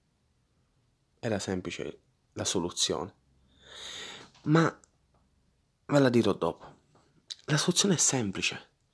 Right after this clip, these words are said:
E sta nel non porsi il perché, ma nel porsi il come. Come fare, in che modo,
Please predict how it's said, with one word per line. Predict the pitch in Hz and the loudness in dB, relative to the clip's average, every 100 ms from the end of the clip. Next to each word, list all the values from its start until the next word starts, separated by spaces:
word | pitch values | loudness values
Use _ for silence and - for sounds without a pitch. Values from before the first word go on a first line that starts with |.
| _ _ - - _ | _ _ -20 -20 _
E | 143 | -4
sta | - - 170 | -2 0 0
nel | 160 151 139 131 131 117 | 2 0 0 -2 -2 0
non | 120 165 185 165 107 92 | 4 6 8 8 6 0
porsi | - 110 - - | -4 6 6 6
il | 101 | -2
perché, | - - 95 - - - _ _ _ _ _ _ _ _ _ _ _ _ _ _ - | -4 -6 -6 -8 -16 -18 _ _ _ _ _ _ _ _ _ _ _ _ _ _ -2
ma | 123 135 131 - - - | 4 6 4 2 -8 -2
nel | 135 135 | 0 0
porsi | - 170 - - | -2 -6 -4 -4
il | 117 - - _ _ _ | -4 -6 -12 _ _ _
come. | - 160 131 92 85 - _ _ _ _ _ _ _ _ _ _ _ _ _ _ _ _ _ _ _ _ _ _ | 2 4 6 4 -2 -8 _ _ _ _ _ _ _ _ _ _ _ _ _ _ _ _ _ _ _ _ _ _
Come | - 180 175 | 2 6 8
fare, | - 110 90 107 | 6 0 0 4
in | 175 175 | 6 8
che | 175 | 6
modo, | 151 123 95 90 92 - | 6 4 4 0 -4 -8